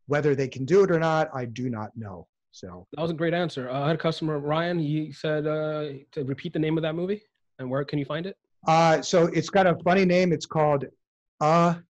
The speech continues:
Speaker 1: Different Beyond. But I think if you just go to YouTube and just search Fujifilm X T three demo movie, um, you'll find it. It's about nine minutes long. So Matty Libatique did Straight Outta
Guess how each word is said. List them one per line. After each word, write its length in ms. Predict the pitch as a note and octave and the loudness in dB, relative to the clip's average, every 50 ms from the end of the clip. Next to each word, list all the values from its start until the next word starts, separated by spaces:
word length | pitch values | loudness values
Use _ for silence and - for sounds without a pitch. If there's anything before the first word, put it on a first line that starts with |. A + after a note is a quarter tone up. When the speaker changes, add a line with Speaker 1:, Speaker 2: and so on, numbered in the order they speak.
| _ - A#2+ A2 | _ -20 -16 -4
Speaker 1:
Different 560 | - E3 E3 E3 - - F3+ F3 F#3 F3+ - - - _ _ _ _ _ - B2+ | 0 0 0 0 0 0 0 2 0 0 -4 -10 -18 _ _ _ _ _ -12 -6
Beyond. 720 | - D3+ C#3+ C#3+ C#3+ C3+ C#3 B2+ A#2 G#2 F#2+ F#2 F2 - - _ _ _ _ _ _ _ - | -4 -2 0 0 2 2 2 0 -2 -4 -6 -10 -14 -18 -20 _ _ _ _ _ _ _ -4
But 120 | C#3+ C#3 | -2 -2
I 60 | C3+ | 0
think 240 | C3 F3 F#3 F3+ F3 | 0 0 0 0 0
if 140 | F3 E3 E3+ | -2 -2 -2
you 60 | E3+ | -2
just 380 | D3 B2+ D#3 C#3 - - - C3 | -2 0 -2 -2 -2 -6 -4 -2
go 100 | D#3 D3+ | 0 0
to 80 | D3 | 0
YouTube 400 | C#3 C#3+ D#3 D3+ - D#3+ D3 C#3 C3 | 0 -2 -2 -2 -2 -2 -2 -2 -2
and 80 | C3 | -4
just 280 | B2 C3+ B2+ - - - | -6 -6 -6 -6 -4 0
search 340 | D#3 D3+ D3 C3+ - - - - _ _ _ _ _ | 2 2 2 0 -2 -8 -14 -16 _ _ _ _ _
Fujifilm 600 | - D3+ C#3 C#3+ D3+ - - D#3+ D3 D3 D3 C3 - - | -4 -4 -4 -4 -6 -2 0 0 0 0 0 -4 -4 -4
X 240 | D3 D3 - - - | -4 -4 -4 -6 -10
T 260 | - - E3+ D3+ C#3+ - - | -8 -6 -4 -4 -6 -6 -4
three 300 | D3+ C#3+ D3 C#3+ C#3+ C#3+ A#2 G#2 | -2 -2 -2 -2 -2 -4 -6 -4
demo 500 | - C#3+ C3+ D3+ D#3 D#3 D#3 D3+ D3+ - - | -2 -2 0 0 0 2 2 0 0 -2 -4
movie, 600 | C3 C3 C3 C3+ C#3 D3+ D3+ E3+ G3 G3 G3 F#3+ _ _ _ _ _ _ _ _ _ _ | -4 -2 0 2 2 2 0 0 -2 -4 -4 -8 _ _ _ _ _ _ _ _ _ _
um, 580 | - B2 C3 C3 C3 C3 B2+ C3 B2+ B2+ C3 B2+ - | -6 -4 -4 -2 -2 -2 -2 -2 -2 -4 -6 -4 -2
you'll 160 | D#3 D3+ B2+ | 0 0 0
find 380 | - - C3 B2 C#3 D#3 F3 | -2 -4 -4 -2 0 2 2
it. 160 | G#3 A3 - - | 2 2 0 -2
It's 200 | - D#3 C3+ - | -6 -10 -8 -6
about 260 | C3+ B2 C3+ B2 A#2 C3 | -4 -4 -4 -2 -2 -2
nine 280 | C3+ C#3 D#3 F#3 G3+ | -2 0 0 0 0
minutes 320 | G3+ F#3+ F3+ E3 - - - | 0 0 0 -2 -4 -4 -4
long. 420 | C#3 C3 C#3+ D#3 F3 G3+ G3 F#3+ _ _ _ _ _ _ | -2 -2 -2 -2 -2 -4 -6 -10 _ _ _ _ _ _
So 420 | - - E3 D3 C#3+ C#3+ C3+ B2 - | -6 -2 0 2 2 2 0 -2 -4
Matty 280 | B2 B2+ D3 F#3+ B3 C4 | -4 -2 0 0 2 2
Libatique 580 | B3 G#3+ F3 D#3+ - - E3+ F3 G3 G3 - - - _ _ _ - C3 A#2 | 2 2 0 0 -2 0 0 0 0 0 -4 -8 -18 _ _ _ -18 -10 -4
did 460 | D#3 D3+ C#3+ D3 C#3+ C3+ A#2+ A2 - | 0 2 4 4 4 2 0 -4 -10
Straight 320 | - - - D3 C#3 C3+ | -16 -10 -4 -2 -2 -2
Outta 180 | C3 A#2+ A2 | -2 -4 -6